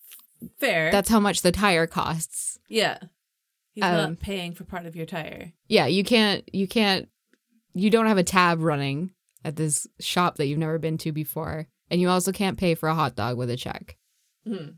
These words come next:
Speaker 2: Those are the two rules I know about living in
Speaker 1: <laughs>
Speaker 2: Chicago.
Speaker 1: Let's go there and let's try. Let's go there and see the Big Bean and then try to buy a hot dog with a check.
Speaker 2: Is there a Big Bean in Chicago?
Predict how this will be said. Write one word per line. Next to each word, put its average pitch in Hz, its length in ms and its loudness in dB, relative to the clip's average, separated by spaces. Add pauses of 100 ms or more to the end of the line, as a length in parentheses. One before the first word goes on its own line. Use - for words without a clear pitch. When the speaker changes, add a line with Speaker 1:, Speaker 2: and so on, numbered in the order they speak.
Speaker 2:
Those 165 160 0
are 170 60 2
the 160 100 0
two 208 220 2
rules 165 340 4
I 170 120 2
know 147 180 0
about 131 200 2
living 147 200 2
in 139 80 0
Speaker 1:
<laughs> - 80 -4
Speaker 2:
Chicago. 131 440 -2 (1200)
Speaker 1:
Let's - 120 -18
go 175 200 -2
there 156 180 -2
and 151 100 -6
let's 156 160 -10
try. 151 440 -8 (640)
Let's - 100 -20
go 226 140 0
there 214 100 -2
and 196 80 -6
see 196 120 -6
the 175 100 -10
Big 165 260 -8
Bean 160 320 -4
and 151 140 -4
then 151 280 -8
try 156 220 -8
to 156 260 -8 (320)
buy 156 140 -6
a 175 60 -4
hot - 180 -10
dog - 220 -10
with 190 100 -10
a 180 60 -14
check. - 380 -14
Speaker 2:
Is - 40 -20
there 196 140 2
a 202 40 2
Big 190 220 2
Bean 151 220 -2
in 196 100 2
Chicago? 233 540 -8